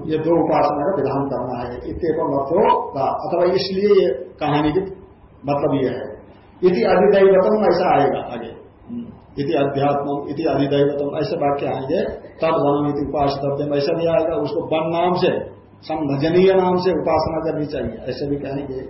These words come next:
इति ही बक्षति, आगे चतुर्थ खंड में कहेंगे ये, ये कहा।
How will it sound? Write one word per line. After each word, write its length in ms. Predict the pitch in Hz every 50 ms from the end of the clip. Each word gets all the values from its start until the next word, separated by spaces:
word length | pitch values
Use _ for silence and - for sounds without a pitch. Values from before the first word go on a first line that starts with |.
| 117
इति 140 | - - 202 - -
ही 80 | 165 175
बक्षति, 500 | 175 - 160 151 - - 180 180 175 151
आगे 280 | 147 143 147 147 151 -
चतुर्थ 340 | 151 160 160 180 185 185
खंड 220 | 180 190 190 190 185
में 80 | 185
कहेंगे 320 | 180 202 190 190 202 202 196
ये, 180 | 185 180 190 - - - - - - - - - - - -
ये 100 | - 135
कहा। 260 | - - - - -